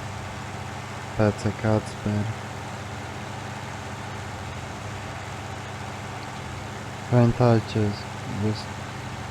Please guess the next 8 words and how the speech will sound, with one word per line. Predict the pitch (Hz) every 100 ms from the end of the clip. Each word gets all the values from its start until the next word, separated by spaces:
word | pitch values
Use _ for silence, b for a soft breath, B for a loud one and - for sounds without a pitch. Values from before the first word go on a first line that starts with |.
| -
piszcie | 120 110 - 117
w | 104 -
komentarzach, | 113 107 104 98 113 110 107 110 107 107 - - - - - - - - - - - 110
jak | 107
wam | 110 110
się | 107 -
podobają | - 107 107 101 107 107 107
moje | 107 107 104